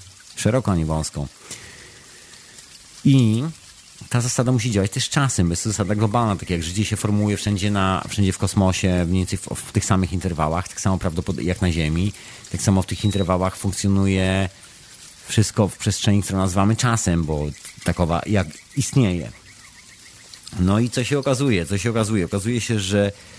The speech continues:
można zbudować coś, co być może pewnego dnia posłuży za, e, za równanie, e, za, za algorytm, na którym będzie oparta maszyna do podróżowania w czasie, czyli ten, e, teoria Terensa McKenny o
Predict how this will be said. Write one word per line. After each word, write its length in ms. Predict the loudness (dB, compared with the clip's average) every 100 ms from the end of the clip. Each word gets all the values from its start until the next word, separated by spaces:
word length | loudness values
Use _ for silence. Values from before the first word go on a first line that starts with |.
| -20 -20 -20 -2
można 320 | 2 4 2
zbudować 400 | 0 0 0 -2
coś, 260 | -2 -4 -4
co 360 | -2 2 2 0 -8 -12 -2
być 220 | 0 2
może 280 | 2 2 0
pewnego 320 | 0 0 0
dnia 200 | 0 0
posłuży 500 | -2 -2 -2 0 -2
za, 460 | -2 0 0 -2 -4
e, 440 | -2 0 0 0 -4 -14 -20 -20 -20 -12 -2 2
za 140 | 2
równanie, 600 | 2 2 2 2 0 -4 -4 -4 -2
e, 60 | -4
za, 120 | -6 -6
za 160 | -6 -4
algorytm, 580 | 0 0 2 0 -2 -4
na 60 |
którym 240 | -2 0 2
będzie 280 | 2 0 -2
oparta 380 | -2 -2 0
maszyna 260 | -2 0 0
do 80 | -2
podróżowania 520 | -4 -6 -4 -2 -2
w 60 | -2
czasie, 280 | -6 -4
czyli 240 | -6 -4 -2
ten, 260 | 0 0
e, 240 | 0 -2 -4
teoria 480 | -2 -2 -2 -4 -2
Terensa 340 | -2 0 -2
McKenny 520 | -2 -2 0 0 0
o 220 | -2 -2